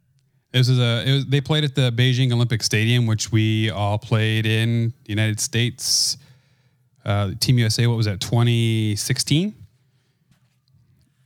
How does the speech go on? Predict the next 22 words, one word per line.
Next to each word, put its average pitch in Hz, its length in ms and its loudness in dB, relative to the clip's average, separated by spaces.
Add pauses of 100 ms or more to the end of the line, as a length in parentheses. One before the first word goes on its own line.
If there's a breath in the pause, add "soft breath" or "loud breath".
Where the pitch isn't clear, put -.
Immediately, 175 680 2 (300)
they 117 180 2
were 107 160 0
all 110 220 0
chippy 104 420 0
and 101 180 -2
talking 101 360 -2
shit - 460 0 (100)
to - 100 0
each 92 140 0
other, 90 320 -2 (240)
which - 320 0 (380)
I 156 80 2
wonder 220 280 0
how 151 200 0
much 139 240 0
shit - 380 -2
talking 123 300 2
you 117 100 4
can 110 160 0
do 107 260 2
when 101 380 0